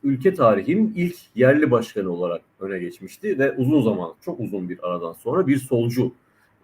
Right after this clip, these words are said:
isim olarak, e, öne gelmişti. Bu dönem, yani Morales dönemleri, e, Bolivya'da çok ciddi bir kalkınma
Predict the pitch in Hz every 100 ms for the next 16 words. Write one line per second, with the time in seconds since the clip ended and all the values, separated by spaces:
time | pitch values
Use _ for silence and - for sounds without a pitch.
0 | _ 117 - 104 87 73 - _ _ _
1 | 85 80 78 76 76 - - - 90 78
2 | 92 85 78 76 - 190 - _ _ _
3 | _ 165 214 - _ _ _ - 120 127
4 | 185 190 - _ _ _ _ _ _ _
5 | _ 92 92 127 151 131 131 - 120 101
6 | 92 98 180 202 - - 98 95 90 90
7 | 90 87 110 151 147 170 185 185 - 117
8 | 120 131 185 - 123 127 139 131 120